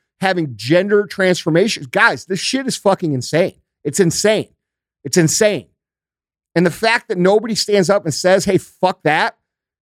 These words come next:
that's even more insane. You know, we've been inched along and inched along and inched along to ex-, to be accepting and moral and good. Accepting and moral and good is standing up for our fucking kids.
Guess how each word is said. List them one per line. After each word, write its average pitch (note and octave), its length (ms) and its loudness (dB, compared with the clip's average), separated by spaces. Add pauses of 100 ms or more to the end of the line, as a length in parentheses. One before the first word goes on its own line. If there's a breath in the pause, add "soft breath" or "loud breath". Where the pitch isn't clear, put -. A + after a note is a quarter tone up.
(100)
that's A3 280 0
even F#3 220 -2
more G3 280 4
insane. B2 380 -6 (920)
You D3 100 2
know, G3 360 2 (120)
we've G3 220 2
been G#3+ 240 0
inched A#3+ 320 0
along A3 360 4
and D#3+ 100 2
inched A3 240 0
along G3 340 2
and D#3+ 80 2
inched G#3+ 240 0
along F#3 400 2
to E3 120 0
ex-, - 380 -6
to E3+ 100 0
be F3 140 0
accepting F3+ 720 -2
and C#3 120 0
moral F3+ 520 4
and C3 140 -4
good. G#3+ 340 2 (580)
Accepting C#4+ 540 -2
and G#3+ 100 2
moral A#3+ 300 4
and D#3+ 100 -2
good B3+ 240 4
is D#3+ 140 0
standing G#3 360 2
up G3 140 -2
for E3 140 0
our C3+ 80 2
fucking F#3+ 420 -2
kids. - 540 -2